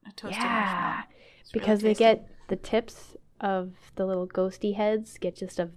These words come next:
Speaker 2: very, very light shade of tan,
Speaker 1: Mm-hmm.
Speaker 2: and then you have the crunchy outside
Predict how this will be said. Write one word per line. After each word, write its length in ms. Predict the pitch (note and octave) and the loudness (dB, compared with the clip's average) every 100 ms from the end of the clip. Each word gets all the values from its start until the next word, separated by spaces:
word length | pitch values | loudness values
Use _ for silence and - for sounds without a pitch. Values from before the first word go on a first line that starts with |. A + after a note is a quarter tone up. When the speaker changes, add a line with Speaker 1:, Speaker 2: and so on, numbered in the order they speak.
| F#3 | -6
Speaker 2:
very, 340 | F#3+ F#3+ G3 | 0 2 4
very 380 | G3 F#3 F3+ F3+ | 2 0 0 0
light 340 | F3+ F3 E3+ - - - | 0 0 0 -4 -18 -12
shade 300 | - G3 G3 | -2 0 0
of 120 | F#3+ - - | -2 -8 -6
tan, 460 | F#3 F3+ F#3+ A#3+ - - - | 0 0 0 -4 -8 -20 -14
Speaker 1:
Mm-hmm. 260 | A3+ G3 G#3 | -12 -8 -2
Speaker 2:
and 180 | F#3+ G3 | -2 0
then 400 | F#3 F3+ F3+ F3+ | 2 2 0 -2
you 120 | F3+ | -4
have 140 | F3+ | -2
the 80 | F#3+ | -4
crunchy 460 | - G3 F#3+ - F#3 | -2 -2 -2 -2 -2
outside 680 | F3+ F3+ - F3+ F#3 G3 | 0 -2 -2 -2 -2 -4